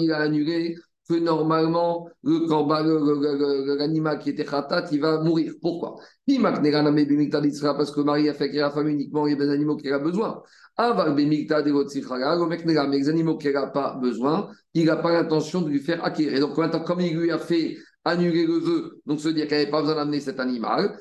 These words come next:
Donc s'il n'a pas fait cet animal, donc il y a une condition, même le khatat, il n'est pas obligé de mourir, il va sortir les chouïs. Donc d'après ce Ika des Amré,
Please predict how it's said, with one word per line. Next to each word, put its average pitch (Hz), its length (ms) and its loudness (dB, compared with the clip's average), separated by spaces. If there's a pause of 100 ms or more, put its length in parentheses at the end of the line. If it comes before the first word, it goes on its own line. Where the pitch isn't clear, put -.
Donc 190 180 0
s'il 196 160 2
n'a 185 80 2
pas 175 160 2
fait - 60 -4
cet 160 140 2
animal, 147 260 2
donc 165 220 -2
il 165 40 -4
y 160 40 2
a 147 40 0
une - 120 -6
condition, 147 500 -2
même 180 200 2
le 160 60 2
khatat, 139 520 -2
il 151 60 -4
n'est 156 60 2
pas 156 120 0
obligé 147 280 0
de 135 60 -4
mourir, 147 300 -2 (380)
il 220 140 2
va 175 140 0
sortir - 680 -2
les 165 460 2
chouïs. - 520 -2 (360)
Donc 165 320 2
d'après 160 280 2
ce 160 120 2
Ika 156 240 0
des 143 80 0
Amré, 160 460 0